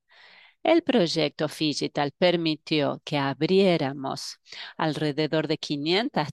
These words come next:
tiendas. Crecimos en el interior de Brasil.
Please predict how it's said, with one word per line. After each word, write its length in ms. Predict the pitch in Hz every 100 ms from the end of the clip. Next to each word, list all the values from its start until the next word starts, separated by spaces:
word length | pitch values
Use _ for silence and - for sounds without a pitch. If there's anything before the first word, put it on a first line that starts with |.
| -
tiendas. 720 | 143 135 139 143 175 - - _ _ _ _
Crecimos 720 | - 240 247 - 226 294 220
en 100 | 151
el 140 | 147 139
interior 500 | 143 147 139 143 135
de 120 | 135
Brasil. 720 | 127 139 - 135 151 160 165